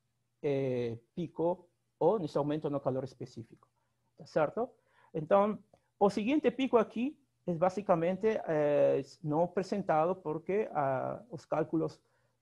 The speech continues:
no permitieron exactamente determinar, ¿ok? el tipo de, eh,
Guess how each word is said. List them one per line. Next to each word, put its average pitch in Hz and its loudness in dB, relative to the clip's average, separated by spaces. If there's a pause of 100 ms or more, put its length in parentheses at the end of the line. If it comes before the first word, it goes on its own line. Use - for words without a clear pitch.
(140)
no 185 0
permitieron 165 0
exactamente 156 -2
determinar, 165 -4 (380)
¿ok? - -10 (480)
el 160 -10
tipo 151 -4
de, 165 -2
eh, 123 -4